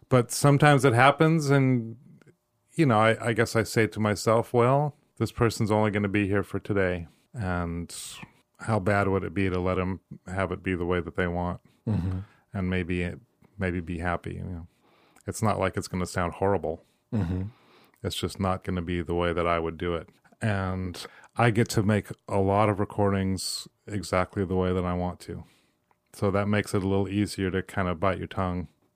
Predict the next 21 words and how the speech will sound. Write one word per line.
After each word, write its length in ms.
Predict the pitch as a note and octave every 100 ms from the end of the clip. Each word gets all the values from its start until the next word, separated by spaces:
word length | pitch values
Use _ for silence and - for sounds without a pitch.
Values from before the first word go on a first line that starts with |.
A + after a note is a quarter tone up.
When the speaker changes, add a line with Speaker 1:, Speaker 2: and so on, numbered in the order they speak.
| _
Speaker 1:
sometimes 640 | - F#2+ F2 F#2 F2+ F2 -
at, 120 | F#2+ - - _ _ _ -
with, 460 | B2+ A2 - -
with 260 | A#2 A#2 -
the 100 | G#2
benefit 520 | G2+ G2+ F#2+ G#2+ G2
of, 560 | F#2+ F#2 E2+ - - - _ _ _ _ -
you 120 | A2
know, 180 | F2+ F2
having 340 | F#2 F#2 F#2
the 60 | F2
session 560 | - F#2 - F2+ F2 - _ -
flow 400 | - G#2+ F#2+ F2+
a 60 |
little 180 | F2+ F2+
bit 160 | F2+ E2
better 400 | F2+ F2+ F2 F2
and, 300 | E2+ E2+ - - _ _ _ - - -
and 300 | G#2 F#2+ G2+
maybe 340 | G#2+ A2 G#2
even 520 | G#2 G2+ G2+ G2 G2